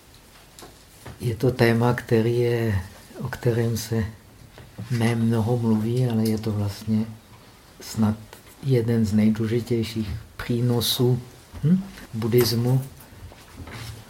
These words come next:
eh, do jógy.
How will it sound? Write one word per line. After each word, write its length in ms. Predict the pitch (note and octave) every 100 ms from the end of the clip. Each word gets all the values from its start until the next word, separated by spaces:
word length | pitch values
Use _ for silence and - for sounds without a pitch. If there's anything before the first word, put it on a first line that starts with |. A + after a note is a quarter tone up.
| - - - - - C3
eh, 420 | A2 G2+ G2 F#2+ G#2
do 420 | A2 G#2 F#2+ E2+
jógy. 600 | A2 A#2 A2+ A2+ C3+ B2